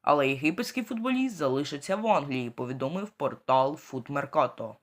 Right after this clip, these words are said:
Гравцем цікавилися клуби із Саудівської Аравії. Ймовірно, Мохамеда хотіли найбільше, оскільки він не просто зірка футболу, а й мусульманин.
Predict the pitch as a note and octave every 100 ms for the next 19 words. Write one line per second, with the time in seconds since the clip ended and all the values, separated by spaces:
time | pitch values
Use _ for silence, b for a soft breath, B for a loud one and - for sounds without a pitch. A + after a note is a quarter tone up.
0 | _ _ _ - D#3+ D3+ C3+ F3+ B3+ -
1 | G3+ D3+ C#3+ D#3+ F3 - A#3+ F3+ D3+ C#3+
2 | C#3+ - C3+ C3+ C3+ - E3 F#3 A3 G#3+
3 | D3 B2 B2 A2+ A#2 B2 C#3 D3+ A3+ B3+
4 | A#3+ B2 - D#3 G#3+ B3 C4 F#3 - C3+
5 | C3+ C3 C#3+ D#3 G3+ C4 B3+ - - B2+
6 | C3+ B2+ B2+ B2 C3+ D3+ - F#3+ G3 G3+
7 | G3+ G3+ A3 G3 A#3 A#3+ - C#3+ C#3+ C3+
8 | C#3 - E3+ F#3+ E3 B2+ G#2+